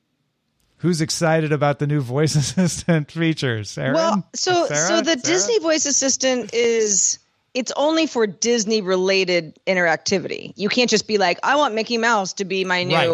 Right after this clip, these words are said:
Speaker 1: It's not a
Speaker 2: assistant's
Speaker 1: voice.
Speaker 2: voice."
Speaker 1: It's a
Speaker 2: Yeah.
Speaker 1: Disney skill that you can use.
Speaker 2: Yeah.
Speaker 1: And then, then the, when it reacts to the skill, it might have R two D two beeping at you or something, but yeah.
Speaker 2: Sure.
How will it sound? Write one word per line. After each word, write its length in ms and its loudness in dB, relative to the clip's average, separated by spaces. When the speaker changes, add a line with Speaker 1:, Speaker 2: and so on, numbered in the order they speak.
Speaker 1:
It's 140 -6
not 160 2
a 40 2
Speaker 2:
assistant's 600 0
Speaker 1:
voice. 340 -6
Speaker 2:
voice." 320 -2
Speaker 1:
It's 160 -2
a 60 -2
Speaker 2:
Yeah. 300 0
Speaker 1:
Disney 220 0
skill 880 -2
that 160 -2
you 100 -4
can 160 -4
use. 120 0
Speaker 2:
Yeah. 280 2
Speaker 1:
And 100 4
then, 160 0
then 200 0
the, 340 0
when 220 0
it 40 -2
reacts 440 0
to 100 -6
the 80 -8
skill, 380 2
it 100 0
might 220 -2
have 180 -2
R 100 0
two 160 -6
D 180 -4
two 260 -2
beeping 400 -2
at 180 -2
you 100 -2
or 80 -2
something, 440 -4
but 140 0
yeah. 260 -4
Speaker 2:
Sure. 640 0